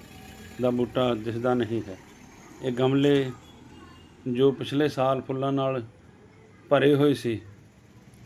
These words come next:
ਤੇ ਇਹਦੀ ਹਰ ਰੋਜ਼, ਤਕਰੀਬਨ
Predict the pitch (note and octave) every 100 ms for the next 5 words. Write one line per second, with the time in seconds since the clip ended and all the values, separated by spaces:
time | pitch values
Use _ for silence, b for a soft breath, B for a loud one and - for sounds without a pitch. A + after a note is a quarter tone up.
0 | - - C3 C3 C#3 C#3+ A#2 C3+ C#3 C#3
1 | C#3+ C3+ A#2+ - - - - - - -
2 | C#3 - C#3 C#3+ C#3 C#3+ C3+